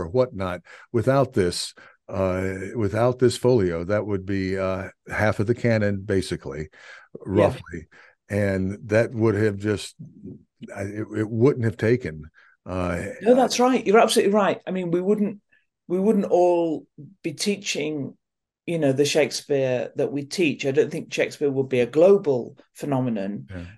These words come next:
Speaker 2: based on the scattered quarto editions that were in print, um, you know, up to sixteen twenty-two. It's
Speaker 1: Yeah.
Speaker 2: interesting, we'd also have a Shakespeare who looked more prominently a playwright about English history.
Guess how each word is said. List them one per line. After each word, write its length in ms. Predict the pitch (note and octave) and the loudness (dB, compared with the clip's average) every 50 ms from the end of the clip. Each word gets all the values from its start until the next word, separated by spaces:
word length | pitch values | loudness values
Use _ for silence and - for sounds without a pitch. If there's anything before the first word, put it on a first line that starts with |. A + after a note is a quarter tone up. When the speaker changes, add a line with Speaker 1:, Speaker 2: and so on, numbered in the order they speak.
| _ - | _ -2
Speaker 2:
based 500 | C#3 D#3 D3 C#3 C#3 C3+ - - - - _ - | 2 4 6 6 4 2 -2 -4 -6 -6 _ -2
on 480 | D3 C3+ C3 B2+ B2 B2 B2 B2+ B2+ - _ _ _ _ _ _ - | 0 0 0 0 0 -2 -2 -4 -6 -10 _ _ _ _ _ _ -4
the 80 | C#3+ | 0
scattered 600 | B2 - - - E3 C#3+ C#3 - - D3 B2 - - | 0 0 2 2 0 -2 -2 -2 -2 -2 -2 -4 -2
quarto 440 | - D#3+ C#3 C3 C3+ - C3+ B2 B2 | 0 0 2 2 0 -2 -4 -4 -2
editions 560 | B2 C3 B2+ A#2+ - - A#2+ B2 B2 B2+ - | -2 -4 -6 -6 -6 -8 -10 -10 -10 -8 -6
that 180 | - - - | -6 -6 -4
were 140 | - C3 B2+ | -4 -4 -4
in 180 | B2 B2 B2 B2+ | -4 -4 -6 -8
print, 520 | - - C#3+ B2 A#2+ A2+ - - - - _ _ _ _ _ _ _ _ _ _ _ _ _ _ _ - | -8 -6 -6 -6 -6 -6 -8 -12 -18 -18 _ _ _ _ _ _ _ _ _ _ _ _ _ _ _ -10
um, 680 | - B2 A#2+ A#2+ A#2+ A#2 G#2+ A2+ A2+ A#2+ A2+ - - - | -8 -8 -8 -8 -8 -10 -12 -12 -12 -12 -12 -12 -12 -10
you 100 | - C#3 | -6 -6
know, 80 | B2 - | -4 -4
up 220 | - - B2 - | -2 -4 -4 -4
to 80 | - C#3 | -4 -4
sixteen 420 | - C3+ C3 - - C#3+ C3 B2 | -4 -4 -4 -4 -4 -4 -4 -6
twenty-two. 840 | A#2 - C3 B2+ B2+ - C3+ C3 - E3+ D3+ A#2+ A2 A2 A2 A2 - - _ _ _ _ _ _ _ _ _ - | -4 -4 -6 -6 -6 -8 -10 -8 -6 -4 -4 -4 -4 -4 -8 -10 -12 -14 _ _ _ _ _ _ _ _ _ -2
It's 100 | - - | 2 4
Speaker 1:
Yeah. 40 | A#3 | 4
Speaker 2:
interesting, 320 | G3 G3+ F#3+ G3 F#3 E3 | 4 4 2 0 0 0
we'd 120 | D#3+ D3+ | 4 6
also 260 | E3+ F3+ F3+ - F#3+ D#3+ | 6 6 6 4 2 0
have 180 | D#3+ D#3+ E3 | 0 0 -2
a 40 | D#3 | -2
Shakespeare 480 | - - D3+ B2 - - - D#3+ C#3 C#3 | 0 0 0 -2 -2 -2 0 0 0 2
who 180 | D3 D3+ D3 | 2 0 2
looked 420 | C#3 C#3+ C#3+ C#3+ - - - - - _ _ _ _ _ _ | 4 4 4 2 0 -6 -18 -20 -20 _ _ _ _ _ _
more 260 | - D#3 E3 F3+ F#3 F3+ | -2 2 4 4 4 2
prominently 720 | - F#3 E3 D#3 D#3 D3 C#3+ C3 B2+ G2+ A#2+ B2+ B2+ - | 2 0 0 0 -2 -2 -4 -4 -4 -4 -4 -2 -2 -2
a 120 | - C#3+ | -4 -6
playwright 520 | - - D#3 C#3+ C3+ C3+ C3+ B2+ C3 C3 | -4 -2 0 0 0 0 0 -2 -4 -6
about 300 | D3 B2+ C#3 C3+ - - | -6 -4 -4 -4 -2 -4
English 320 | D3 C#3+ C#3 C#3+ C3+ - - | -4 -4 -4 -4 -4 -4 -6
history. 640 | - C#3 - - - - E2 F2+ A#2+ - G3+ G3 | -6 -6 -6 -6 -6 -6 -6 -6 -6 -6 -8 -12